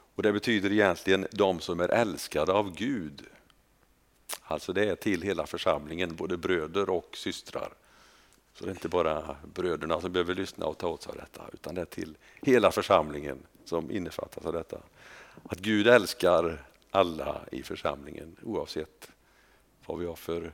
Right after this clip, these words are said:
ras eller kön eller hur man ska uttrycka sig här. <clears throat>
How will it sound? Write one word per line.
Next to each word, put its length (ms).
ras 440
eller 360
kön 380
eller 200
hur 100
man 140
ska 280
uttrycka 440
sig 140
här. 160
<clears throat> 280